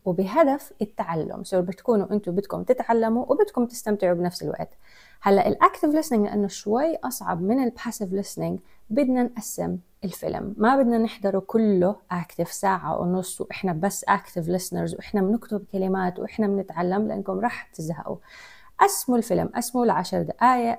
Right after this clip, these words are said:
خمستاشر دقيقة، عشرين دقيقة، قد ما معكم وقت، وحاولوا في هذا الجزء اللي أنتوا بتسمعوه، تسمعوا مرة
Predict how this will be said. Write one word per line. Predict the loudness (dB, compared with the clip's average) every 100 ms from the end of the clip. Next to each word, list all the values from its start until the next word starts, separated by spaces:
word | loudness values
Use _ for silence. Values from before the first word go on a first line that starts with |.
| -4
خمستاشر | -4 -2 -4 -6 -4
دقيقة، | -4 0 2 2 -2 -6 -18 -20 _ _ -4
عشرين | 0 2 2
دقيقة، | 4 2 4 2 4
قد | 4
ما | 4 4
معكم | 2 0 -4 -4
وقت، | -2 -4 -6 _ -14 -10
وحاولوا | 2 6 6 6
في | 2 0
هذا | 2 2
الجزء | 2 2 0
اللي | 0 0
أنتوا | -2 -2
بتسمعوه، | -4 -6 -4 -4 -2 -4 -4 -10 -20 _ _
تسمعوا | 0 2 2 2 0 0 0
مرة | 4 4 4 0 -6